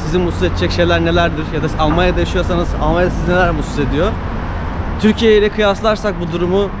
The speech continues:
Türkiye'de benzer şeyler yaşıyor musunuz? Yorumlarda buluşalım, konuşalım. Videoyu beğenmeyi, bir yorum bırakmayı,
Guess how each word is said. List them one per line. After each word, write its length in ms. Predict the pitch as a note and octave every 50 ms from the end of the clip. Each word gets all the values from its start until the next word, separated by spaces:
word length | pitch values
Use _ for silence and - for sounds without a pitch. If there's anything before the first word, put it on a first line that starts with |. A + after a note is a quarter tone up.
| - -
Türkiye'de 640 | F#3 F3+ F3+ - G3 F#3+ F3 E3+ F#3 G3 G3 F#3+ - - - - - - - D3 C#3+
benzer 420 | D#3 D#3+ E3+ D#3+ F3 - B2+ -
şeyler 260 | - - F3+ F3 F#3
yaşıyor 340 | F3+ F#3 F3 - - G3 F#3
musunuz? 340 | E3 C#3 - E3+ F3+ E3+ D#3+
Yorumlarda 600 | E3 E3 E3+ F3 E3+ E3 D#3+ D#3+ E3 G#3 A3 A3 - - - - - - -
buluşalım, 440 | D#3 E3 F3 D#3+ - F3 E3+ G3+ G#3 - -
konuşalım. 580 | F3 D#3+ D#3+ D#3+ - - F3 D#3 D#3+ G#3 B3 B3 - - - - - - - - - - - - - - - - - - - - - - - - - - - - - - - - - D3+
Videoyu 360 | G#3 F#3+ F3 A3+ A#3 A#3 G#3+ F3+ D#3+ E3
beğenmeyi, 680 | F#3+ F#3+ G3 G3+ G3+ G3+ G3 G3+ G#3 G#3 A3 A3+ A3+ F3+ - - - - - - - - - E3+
bir 140 | C4 D4 C4+
yorum 320 | A#3 A3 G#3+ A#3+ B3+ A#3+ G#3
bırakmayı, 680 | G3+ F3+ E3+ - - E3+ E3 D#3+ D#3+ E3 F3 G3 G#3+